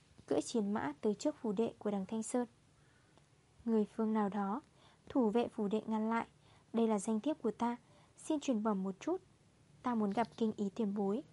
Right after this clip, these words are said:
Thiết Phiền nói xong, lấy từ trong ngực ra một danh thiếp đã chuẩn bị sẵn. Trên thiếp còn có một tấm ngân phiếu. Thủ vệ vừa thấy đã sáng mắt lên,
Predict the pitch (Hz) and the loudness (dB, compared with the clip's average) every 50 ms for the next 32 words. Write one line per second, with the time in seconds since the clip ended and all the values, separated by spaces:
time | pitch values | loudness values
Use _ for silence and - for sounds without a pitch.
0 | - - - - - - - - - - 349 349 - - 277 220 214 214 208 202 | -20 -20 -20 -20 -20 -20 -20 -12 -2 2 2 2 4 4 2 4 4 2 0 0
1 | - 269 247 247 - - - - - - - - - 262 247 254 - 302 277 - | 0 -2 -2 -2 -4 -10 -18 -20 -20 -20 -16 -6 0 2 4 4 4 2 2 2
2 | 294 285 277 262 226 - - - 247 240 233 226 214 202 - - 226 214 - - | 0 2 2 2 0 0 0 0 0 2 2 0 0 -2 -2 -2 -2 -2 0 0
3 | 311 330 - - - - - 247 208 196 - - - - 247 - 320 359 - - | -2 -2 -2 -4 -6 -4 -2 -2 -2 -2 -4 -4 -6 -6 -6 -4 -6 -8 -12 -16
4 | - - - - - - - - - - 254 226 - 294 349 349 - - 240 208 | -20 -20 -20 -20 -20 -20 -20 -8 -2 0 0 0 2 2 0 0 0 -2 -4 -4
5 | 196 - - 196 190 196 208 240 240 - 220 196 190 202 214 214 208 - - 202 | -2 -2 -4 -2 -2 -2 -2 -4 -4 -2 -2 -2 0 0 0 -2 -2 -2 -2 0
6 | 196 196 233 359 - - - _ _ _ - - - - - - - - - - | 0 0 0 -2 -4 -8 -18 _ _ _ -20 -20 -20 -20 -20 -20 -20 -20 -20 -20
7 | - - - - - - - - - - - - - - _ - 302 285 233 220 | -20 -20 -20 -20 -20 -20 -20 -20 -20 -20 -20 -20 -20 -16 _ 2 4 4 6 6
8 | 233 202 208 220 214 202 - 214 208 202 202 - - - - 214 202 214 269 285 | 4 4 4 4 2 4 4 2 2 2 2 0 -2 -4 -4 -4 -2 -2 -2 0
9 | - 262 254 262 | 2 4 2 2